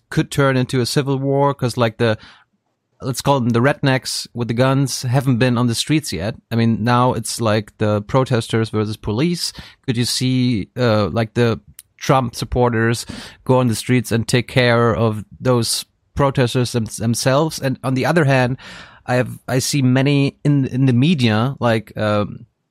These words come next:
let's call them white journalists, uh, powerful, uh, white media heads, and also, like, uh, white liberals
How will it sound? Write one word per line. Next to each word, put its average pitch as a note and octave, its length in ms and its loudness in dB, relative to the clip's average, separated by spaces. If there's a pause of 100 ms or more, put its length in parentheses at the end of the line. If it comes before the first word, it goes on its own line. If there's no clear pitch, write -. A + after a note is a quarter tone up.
(140)
let's A#2+ 140 -4
call A2+ 200 0
them G#2+ 80 -8
white C3 340 -2
journalists, A2+ 960 0
uh, A2 320 -2
powerful, B2 840 0
uh, A2+ 360 2 (420)
white B2 240 0
media B2 300 2
heads, A2 500 0
and A2+ 400 -2
also, B2 380 0
like, G2+ 420 -4 (100)
uh, G#2+ 260 -4 (560)
white B2+ 260 0
liberals A#2+ 680 0